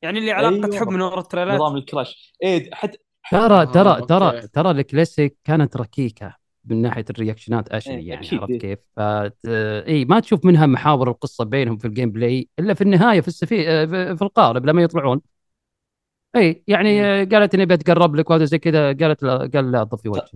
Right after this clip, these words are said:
Speaker 2: ترى
Speaker 3: أوكي.
Speaker 2: ولأول
Speaker 3: أنا
Speaker 2: مرة
Speaker 3: عندي
Speaker 2: في
Speaker 3: واحدة.
Speaker 2: الكلاسيك ما كان موجود. ترى
Speaker 3: مم.
Speaker 2: آشلي تغار من بعد إيدا تدري إنها على علاقة مع ليون. أو تتعامل معها، تعرف عنها
Speaker 3: إيه.
Speaker 2: كذا. حتى موجود في مقطع. م-،
Speaker 3: إيه.
Speaker 2: لو تكتب، إيه.
Speaker 3: إيه، إيه.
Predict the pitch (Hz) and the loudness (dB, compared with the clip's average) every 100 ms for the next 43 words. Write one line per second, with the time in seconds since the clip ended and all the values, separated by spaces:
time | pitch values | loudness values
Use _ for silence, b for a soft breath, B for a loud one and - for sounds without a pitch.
0 | - - 143 147 156 165 180 165 156 165 | -20 -6 -2 0 0 0 -2 -2 -2 -2
1 | 123 113 101 95 185 - - 165 170 143 | 0 -2 -4 -4 -8 -8 -14 -12 -8 -6
2 | 131 120 104 _ _ _ 127 131 131 143 | -6 -8 -10 _ _ _ -8 -4 0 0
3 | 165 - - 135 147 143 156 160 190 - | -2 -8 -14 -12 -10 -6 -4 -4 -6 -12
4 | 123 127 139 127 - 143 139 131 - 139 | -14 -8 -6 -8 -10 -10 -10 -12 -12 -12
5 | 131 123 117 110 117 117 117 131 120 117 | -10 -12 -14 -12 -8 -6 -4 -4 -6 -10
6 | 110 117 110 _ _ 143 139 143 156 151 | -10 -10 -10 _ _ -6 -6 -8 -6 -6
7 | 147 143 147 123 123 175 156 139 143 110 | -4 -6 -6 -8 -12 -10 -10 -10 -10 -8
8 | 107 - 139 120 _ - 156 180 202 - | -10 -12 -18 -18 _ -16 -8 -4 -4 -4
9 | 175 - 101 - _ _ _ - 123 113 | -10 -10 -14 -14 _ _ _ -16 -10 -6
10 | 107 151 170 - 131 110 165 139 131 110 | -6 -6 -8 -10 -10 -8 -10 -6 -6 -6
11 | - 117 104 | -8 -8 -8